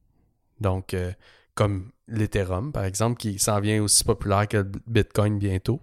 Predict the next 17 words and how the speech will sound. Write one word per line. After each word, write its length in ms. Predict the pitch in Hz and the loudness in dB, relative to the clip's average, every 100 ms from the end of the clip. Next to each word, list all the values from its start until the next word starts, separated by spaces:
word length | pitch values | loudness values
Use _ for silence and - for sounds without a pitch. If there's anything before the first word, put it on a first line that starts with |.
| _ | _
<laughs> 1040 | - - 190 - 131 - - - - - 117 | -2 2 2 2 -2 -6 -16 -14 -16 -4 0
Euh, 300 | 107 95 95 - _ _ _ _ _ _ _ - - | 2 0 -4 -10 _ _ _ _ _ _ _ -18 -6
et 180 | - 120 | 4 6
là, 220 | 110 139 | 8 6
les, 340 | 165 107 104 95 | 4 2 0 -4
les 240 | 107 104 104 | -4 -2 0
entreprises 800 | 104 110 98 - 104 190 165 | 0 -2 0 0 0 -4 -2
et 40 | 107 | -2
les, 240 | 104 95 - - | -2 -4 -10 -14
toutes 140 | - | -2
sortes 180 | 120 104 | -2 0
de 60 | 104 | -2
projets, 500 | - 95 95 139 175 | -2 -2 -2 -4 -4
des 340 | 104 95 101 | -6 -6 -2
humains 320 | 104 104 95 | 0 0 -2
super 260 | 90 - 110 | -4 0 0
intelligents, 560 | 104 98 98 101 139 | 0 -2 -6 -4 -6